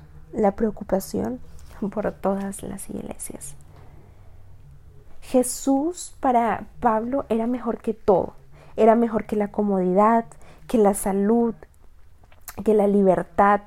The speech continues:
eh, ¿verdad? Porque estuvo en prisiones. Pablo consideró todo como pérdida por la única razón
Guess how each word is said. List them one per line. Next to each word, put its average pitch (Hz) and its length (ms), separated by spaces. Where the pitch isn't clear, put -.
eh, 190 180
¿verdad? 185 340
Porque 220 200
estuvo 208 280
en 202 100
prisiones. 196 680
Pablo 240 300
consideró 247 500
todo 247 420
como 262 360
pérdida 254 680
por 240 140
la 226 120
única 269 420
razón 214 500